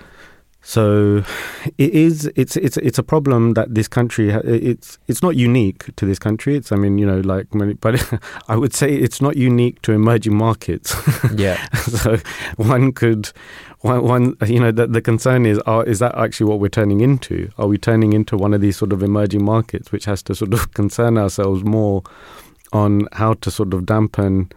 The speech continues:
Speaker 1: uh, already, you know, like, already strife inflation with just one tool, which is raising interest rates? Um, it, it, it, it's, it's, it's a real concern. I mean, I work, I, I work in the industry, and I, I'll tell you the truth,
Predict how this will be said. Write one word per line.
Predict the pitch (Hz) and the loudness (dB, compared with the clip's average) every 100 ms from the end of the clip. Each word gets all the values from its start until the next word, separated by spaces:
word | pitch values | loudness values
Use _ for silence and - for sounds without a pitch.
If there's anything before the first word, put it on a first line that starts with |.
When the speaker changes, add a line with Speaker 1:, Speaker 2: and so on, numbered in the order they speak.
| _ _ _ _ - | _ _ _ _ -4
Speaker 1:
uh, | 101 98 - - | -2 -2 -2 0
already, | 107 113 104 104 98 104 - | 2 2 2 2 0 -2 -4
you | 104 | -2
know, | 101 | 0
like, | 95 95 - | 0 -2 -2
already | 101 107 104 | -2 0 0
strife | - 110 101 - | -2 -2 -2 -2
inflation | 90 117 110 - 87 90 | -2 0 0 -2 -4 -2
with | 90 | -4
just | - 101 | -4 -2
one | 104 104 | 0 0
tool, | 95 110 95 | 0 0 0
which | 87 - - | -2 -6 -4
is | 90 | -2
raising | 92 98 90 92 | 0 0 0 0
interest | 107 - 82 - | -2 -4 -8 -8
rates? | - - - _ - _ - _ _ - | -8 -8 -14 _ -20 _ -20 _ _ -6
Um, | 98 90 90 90 90 | -4 -2 -2 -4 -4
it, | - 127 | -2 0
it, | 143 - | 0 0
it, | 131 131 | -2 -2
it's, | - | -2
it's, | 123 | -2
it's | 160 135 | 0 0
a | 143 | 2
real | 147 | 2
concern. | 135 113 120 104 | 2 0 0 2
I | |
mean, | 117 113 | 2 2
I | |
work, | 113 135 | 2 0
I, | 117 | 0
I | 113 | 0
work | 113 123 123 | 0 0 2
in | 110 | 2
the | 113 | 2
industry, | 95 - 87 | 0 -2 -4
and | 90 92 | -2 -2
I, | |
I'll | 98 101 | -2 -2
tell | 110 98 | -2 -2
you | |
the | 90 | -2
truth, | - 98 | -2 -4